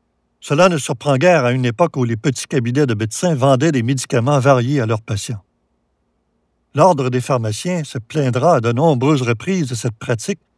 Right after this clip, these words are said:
jugée comme une concurrence déloyale. Le Collège n'interviendra guère à ce propos, si ce n'est pour condamner les médecins reconnus coupables de vente de stupéfiants. Quant aux plaintes liées à des conduites agressives ou méprisantes,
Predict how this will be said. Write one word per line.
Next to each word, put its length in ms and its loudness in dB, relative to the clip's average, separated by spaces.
jugée 360 0
comme 160 -2
une 120 -2
concurrence 580 -2
déloyale. 680 -2
Le 80 0
Collège 540 4
n'interviendra 760 0
guère 240 2
à 60 -2
ce 140 -8
propos, 400 -10
si 180 -10
ce 120 -4
n'est 160 2
pour 140 -12
condamner 440 2
les 120 0
médecins 440 -2
reconnus 400 -2
coupables 400 -4
de 100 -4
vente 320 0
de 100 -2
stupéfiants. 640 -6
Quant 200 0
aux 140 6
plaintes 440 0
liées 280 0
à 40 0
des 140 0
conduites 500 -2
agressives 640 -2
ou 60 -2
méprisantes, 720 -2